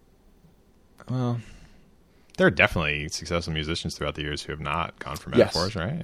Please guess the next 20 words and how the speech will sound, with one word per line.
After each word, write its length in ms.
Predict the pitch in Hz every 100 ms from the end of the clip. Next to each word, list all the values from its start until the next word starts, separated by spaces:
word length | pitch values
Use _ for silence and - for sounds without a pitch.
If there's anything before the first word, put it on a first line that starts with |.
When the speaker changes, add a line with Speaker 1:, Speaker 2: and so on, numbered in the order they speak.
| -
Speaker 2:
Yeah. 180 | 131 90 - -
And, 300 | 151 147 131
but 160 | 127
that's, 380 | 120 117 - - -
that's 220 | 98 92
a 60 | 95
thing, 360 | - 135 85
right? 260 | 85 90 107 -
Like, 80 |
Speaker 1:
Yeah. 160 | 90 80 85 - - - - - - - - - - - - - - -
Speaker 2:
uh, 300 | 104 98 101
like 220 | 113 110
U 160 | 131 131
two 460 | - 196 95 85
and, 300 | 90 87 87
and 400 | 92 90 90 85 - _ _
Streets 320 | - - 151 -
Have 140 | 85
No 140 | 82
Name. 340 | 80 62 58